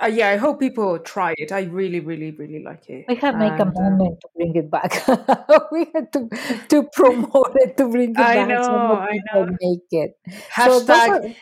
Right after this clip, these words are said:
Speaker 1: bring beetroot salad back.
Speaker 2: Yeah, yeah, those are the salads: the, the apple salad, the marshmallow salad, the grape salad,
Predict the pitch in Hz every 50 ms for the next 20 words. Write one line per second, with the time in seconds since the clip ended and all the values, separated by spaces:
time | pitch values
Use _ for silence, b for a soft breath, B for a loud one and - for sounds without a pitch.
0 | B B _ _ _ _ 208 185 214 247 262 262 262 262 254 247 247 233 240 -
1 | _ _ _ 202 185 254 254 247 254 214 240 240 240 240 - 226 214 208 202 165
2 | - 185 165 151 - - - _ _ _ B B B B B B 190 208 220 220
3 | 226 220 208 202 196 190 190 185 185 - - _ 196 214 214 214 220 220 220 220
4 | 220 214 262 294 294 277 349 349 330 - 269 233 - - 208 185 160 170 175 170
5 | 170 165 170 175 170 175 196 208 240 294 285 - 262 262 247 - - 240 233 233
6 | 233 240 233 226 202 196 185 180 202 233 254 262 254 - 240 233 233 240 226 -
7 | 214 208 208 208 208 214 196 180 170 165 - - 214 240 254 247 - - 240 214
8 | 214 214 208 208 208 208